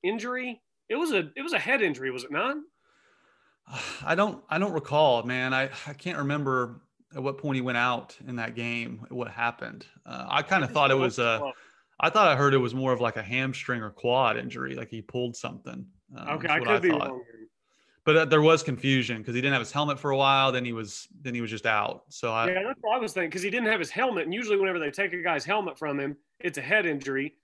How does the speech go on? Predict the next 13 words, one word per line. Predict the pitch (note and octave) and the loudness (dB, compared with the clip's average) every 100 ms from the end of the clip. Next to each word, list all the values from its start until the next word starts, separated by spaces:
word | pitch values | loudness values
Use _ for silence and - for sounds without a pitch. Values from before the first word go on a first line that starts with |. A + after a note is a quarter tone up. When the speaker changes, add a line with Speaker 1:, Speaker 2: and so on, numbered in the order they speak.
| - | -10
Speaker 1:
but | D3+ | -2
then | G3 | 2
he | G3+ | 2
came | G3 F3+ | 2 2
back | E3+ D#3 | 0 2
without | D#3+ E3 | 0 0
pads | - F#3+ F3+ C3+ | 2 2 2 0
on, | C#3 C3+ | -4 -4
so | C3+ | -2
I | D#3+ | -2
didn't | E3 D#3 | 0 -2
know. | D#3+ D#3 D3+ C#3 - _ _ - | 0 0 0 -4 -10 _ _ -4
Yeah, | C3+ | 0